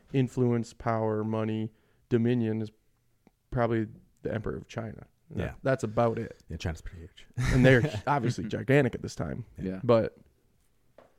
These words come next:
Speaker 1: so he, so, yeah, Spain at this point in time, this is what, now fifty years after that point when Charles the Fifth, after he abdicated, but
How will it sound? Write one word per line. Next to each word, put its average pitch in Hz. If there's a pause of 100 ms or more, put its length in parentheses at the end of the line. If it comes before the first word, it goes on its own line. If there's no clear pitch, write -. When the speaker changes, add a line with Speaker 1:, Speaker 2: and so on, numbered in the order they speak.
(1040)
Speaker 1:
so 123
he, 135
so, 117 (580)
yeah, 147
Spain 143
at 101
this 113
point 107
in 107
time, 110 (420)
this 113
is 107
what, 107
now 107
fifty -
years 104
after 113
that 101
point 107
when 107
Charles 101
the 113
Fifth, - (100)
after 110
he 110
abdicated, 113
but -